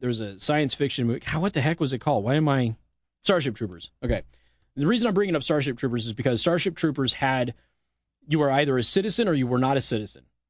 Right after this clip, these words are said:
And you had to do certain things to earn your citizenship. You weren't born a citizen, right? And so if you didn't do those things that society wanted you to do, you never got your citizenship, and therefore you were deprived of certain rights. So people who were non-citizens lived as second-class citizens. People who were citizens were elite.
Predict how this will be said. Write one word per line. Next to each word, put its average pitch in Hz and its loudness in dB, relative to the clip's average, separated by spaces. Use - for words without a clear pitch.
And 135 2
you 135 2
had 139 2
to 131 2
do 175 2
certain 190 2
things 185 2
to - -4
earn 185 2
your 143 2
citizenship. 123 -2
You 131 -2
weren't 156 -2
born 147 2
a 131 0
citizen, 135 -2
right? 127 0
And 135 0
so 160 4
if 131 -2
you 147 2
didn't 185 2
do 254 2
those 214 0
things 165 2
that 156 -6
society 143 2
wanted 196 2
you 160 0
to 147 -2
do, 131 0
you 127 2
never 143 2
got 135 0
your 120 -4
citizenship, 151 0
and 127 2
therefore 151 2
you 139 0
were 139 2
deprived 127 0
of 123 -4
certain 123 0
rights. 151 -2
So 151 0
people 175 0
who 139 2
were 127 2
non-citizens 147 2
lived 165 0
as 165 2
second-class - 0
citizens. 214 0
People 135 -4
who - 2
were 131 2
citizens 175 0
were 135 -2
elite. 123 -2